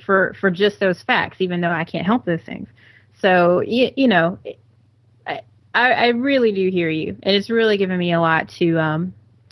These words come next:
to chew on as far as, um, um, like we were talking about short-term actions, um, or short-term solutions. And it sounds like that's something that you've embraced. Um, and I really respect your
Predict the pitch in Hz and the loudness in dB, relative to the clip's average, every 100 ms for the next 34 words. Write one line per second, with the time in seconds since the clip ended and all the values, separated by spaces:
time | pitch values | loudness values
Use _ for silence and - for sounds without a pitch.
0 | - - 196 - 190 185 165 156 160 160 | -8 -6 -4 -2 0 2 2 2 2 -2
1 | - 170 160 160 175 - - 73 208 - | 0 2 4 2 2 0 0 0 -4 -8
2 | - _ _ - - - - - - _ | -20 _ _ -2 0 0 -2 -6 -10 _
3 | _ _ _ _ - 175 175 170 180 165 | _ _ _ _ -4 0 2 2 2 0
4 | 156 - 175 - 165 160 165 165 160 156 | 0 0 -2 0 0 0 -2 -2 -6 -6
5 | 165 - _ _ _ _ - 160 156 - | -8 -14 _ _ _ _ 0 0 0 0
6 | 160 - 175 143 165 160 165 170 170 - | -2 0 0 0 0 -2 -2 0 0 0
7 | 147 170 - - _ _ 190 190 214 214 | -2 -2 -6 -14 _ _ -2 0 0 0
8 | 202 185 165 - - - - 196 180 170 | 0 0 0 -2 -8 -18 -6 -2 0 0
9 | - 202 226 190 165 156 160 180 - _ | 0 0 0 0 0 0 0 -4 -16 _
10 | _ _ - 170 170 165 - 202 - _ | _ _ -4 0 0 0 -4 -8 -10 _
11 | _ _ _ _ - 190 214 240 262 233 | _ _ _ _ -4 0 2 2 2 0
12 | 233 - 226 - 208 202 | 0 -2 -2 0 0 0